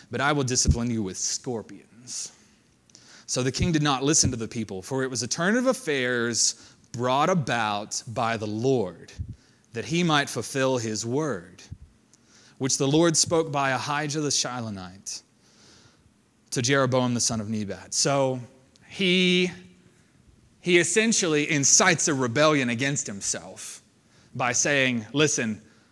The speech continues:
I'm gonna blow you out of the water. You thought dad was bad.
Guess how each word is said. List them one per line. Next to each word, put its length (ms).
I'm 100
gonna 140
blow 140
you 140
out 100
of 60
the 60
water. 400
You 140
thought 200
dad 260
was 100
bad. 380